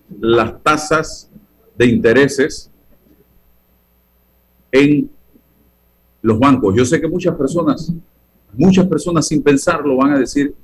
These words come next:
"Sí, hay que hacerlo". Pero les voy a decir algo, estimados amigos.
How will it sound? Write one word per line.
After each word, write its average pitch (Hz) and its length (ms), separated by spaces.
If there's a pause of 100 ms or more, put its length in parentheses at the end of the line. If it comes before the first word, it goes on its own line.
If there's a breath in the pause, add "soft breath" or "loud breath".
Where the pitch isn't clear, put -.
(140)
"Sí, - 720 (840)
hay 156 260
que 165 120
hacerlo". 123 560 (1400)
Pero 135 140
les 139 100
voy 175 180
a 180 100
decir 170 260
algo, 127 260
estimados 110 440
amigos. 92 320